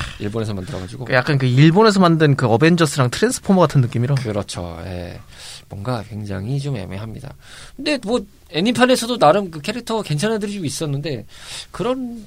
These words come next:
Speaker 1: 걸 좀 이렇게 살려야 되는데 이게 참 뭔지 몰라서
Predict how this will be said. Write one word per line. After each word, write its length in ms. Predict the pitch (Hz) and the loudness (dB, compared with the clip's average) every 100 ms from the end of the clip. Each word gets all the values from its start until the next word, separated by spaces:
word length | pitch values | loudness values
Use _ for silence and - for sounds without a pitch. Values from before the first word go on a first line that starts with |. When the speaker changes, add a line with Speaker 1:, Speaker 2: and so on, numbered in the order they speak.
| 226 | -8
Speaker 1:
걸 180 | 208 202 | -6 -6
좀 240 | 208 190 | -8 -8
이렇게 400 | 170 165 160 147 - | -8 -6 -6 -8 -12
살려야 360 | - 208 220 202 | -16 -8 -6 -4
되는데 240 | 151 160 | -6 -8
이게 420 | 123 120 123 160 | -10 -8 -8 -10
참 340 | - - - 214 | -12 -16 -14 -10
뭔지 460 | 202 175 175 175 175 | -8 -8 -10 -10 -10
몰라서 600 | 165 160 160 160 147 | -8 -10 -10 -10 -12